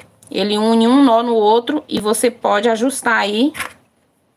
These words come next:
Esse nó eu sei que ele é seguro, que é o nó cirúrgico. E corto bem na pontinha, ó.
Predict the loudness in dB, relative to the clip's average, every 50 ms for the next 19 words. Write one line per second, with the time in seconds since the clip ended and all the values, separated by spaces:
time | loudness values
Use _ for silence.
0 | _ _ _ _ _ _ _ _ _ _ -8 -6 -6 -6 -6 -6 -4 -2 0 0
1 | 0 -2 -2 -4 -4 -4 -4 -4 -4 -4 -2 -4 -4 -6 -8 -6 -4 -2 -2 -2
2 | -2 -2 -2 0 0 0 -2 -4 -4 -4 -4 -2 -2 0 0 0 0 0 -4 -8
3 | -6 -8 -8 -8 -10 _ _ _ _ _ _ _ _ _ _ _ _ _ _ _
4 | _ -8 -6 -6 -6 -2 -2 0 0 0 -2 -4 -4 -2 -2 0 0 0 -2 0
5 | 0 0 0 0 -2 -6 -6 -6 -6 -6 -6 -6 -6 -8 -8 -10 _